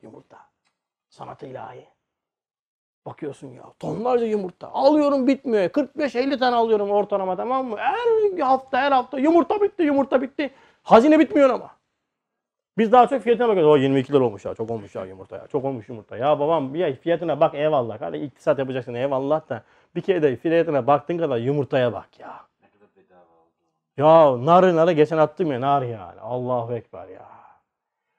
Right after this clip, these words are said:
Nasıl besliyor bizi, nasıl terbiye ediyor ya? Kim? İşte bak,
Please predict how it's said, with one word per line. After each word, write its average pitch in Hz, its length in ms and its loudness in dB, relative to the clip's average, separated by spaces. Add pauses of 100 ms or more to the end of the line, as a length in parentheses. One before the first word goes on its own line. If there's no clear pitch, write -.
Nasıl 139 360 -16
besliyor 131 480 -12
bizi, 104 220 -16
nasıl 170 200 -20
terbiye 131 420 -16
ediyor 113 200 -20
ya? - 220 -20
Kim? 196 420 -6 (520)
İşte 190 300 -2 (400)
bak, - 320 0